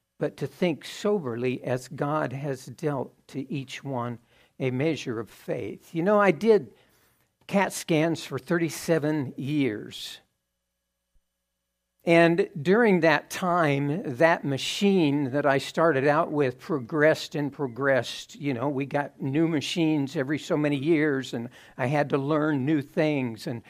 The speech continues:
yes, it was an important tool. It would help with diagnosis and that sort of thing.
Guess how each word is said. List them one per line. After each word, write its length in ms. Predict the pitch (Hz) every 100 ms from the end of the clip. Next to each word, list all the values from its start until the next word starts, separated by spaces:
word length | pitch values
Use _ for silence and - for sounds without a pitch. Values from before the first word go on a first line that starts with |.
| - - - -
yes, 520 | 190 220 147 - - -
it 60 | 180
was 240 | 202 143
an 100 | 190
important 680 | 185 - - 202 - 143 -
tool. 520 | - 233 156 110 - _ _ -
It 140 | 160 160
would 160 | 156
help 500 | 151 147 185 175 _ - 139
with 280 | - 175 -
diagnosis 920 | 151 180 170 143 160 196 - 156 127 151
and 160 | 151
that 220 | 151 190
sort 260 | - 160 147
of 80 | 117
thing. 340 | - 160 110